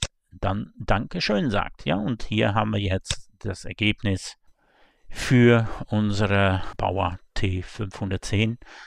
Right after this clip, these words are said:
Das ist natürlich Profi-Equipment, ja, die nicht jeder zur Verfügung hat, aber auch das gibt es und hier könnten wir noch durch Farbbearbeitung einiges erreichen.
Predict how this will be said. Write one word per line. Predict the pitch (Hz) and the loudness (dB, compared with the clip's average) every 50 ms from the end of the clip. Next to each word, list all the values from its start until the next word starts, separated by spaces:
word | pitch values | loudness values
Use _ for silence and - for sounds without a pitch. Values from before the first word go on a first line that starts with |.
| - - - - - | -20 -20 -20 -4 0
Das | - - - 139 - - | 2 4 4 4 2 2
ist | 156 127 - | 2 2 4
natürlich | - 120 107 - - 110 101 - - - | 4 2 0 0 -2 -4 -4 -2 -4 -2
Profi-Equipment, | - - 113 127 131 - - 143 123 123 131 - - - _ - 120 - - - 117 - - 110 107 101 107 104 - - - | 0 2 2 2 2 0 0 0 2 2 0 -2 -6 -8 _ -4 -4 0 4 4 4 4 4 4 4 4 4 0 -2 -4 -2
ja, | - 95 98 104 | 2 2 4 4
die | 113 113 98 - 110 101 | 2 0 -2 -2 0 2
nicht | 101 104 98 - - | 2 2 0 0 0
jeder | 110 98 92 95 - | 2 4 4 4 4
zur | - - 95 | 2 0 -4
Verfügung | - - 98 - 143 160 185 175 185 180 160 147 | -6 -6 -4 -2 0 0 0 0 -2 -2 0 2
hat, | 143 147 151 - - - - | 2 2 2 0 -4 -4 0
aber | - 131 117 - 98 | 2 4 4 4 4
auch | - 104 98 - - | 2 2 0 0 0
das | - - 95 98 95 - - | 0 2 2 2 0 -4 -4
gibt | - 107 107 - - | -2 -2 -2 -2 0
es | 113 110 - - - | -2 -2 -2 -4 -8
und | - 107 95 95 - - - | -6 -6 -6 -6 -8 -10 -12
hier | 107 101 - 104 101 107 | -12 -6 0 2 2 2
könnten | 113 - - 117 107 - - 101 | 2 2 0 -2 -2 -2 -4 -4
wir | 98 95 | -2 0
noch | 98 101 95 - | 0 0 -2 -2
durch | - 101 98 - | -6 -8 -8 -8
Farbbearbeitung | - - - 101 - - - - - - - 101 90 - - - - 104 95 98 98 98 95 101 - - 110 131 156 151 160 156 151 - 143 139 139 143 | -4 0 2 2 2 2 0 -4 -14 -14 -14 -14 -14 -14 -16 -10 -4 -2 0 0 2 2 0 0 0 0 0 0 2 2 2 0 0 0 0 -2 -2 -4
einiges | - - 113 107 120 127 139 156 156 123 | -4 0 2 2 2 2 2 0 -2 -2
erreichen. | 143 147 135 123 123 131 127 - 180 185 196 | -2 0 0 2 2 0 0 -2 -4 -6 -6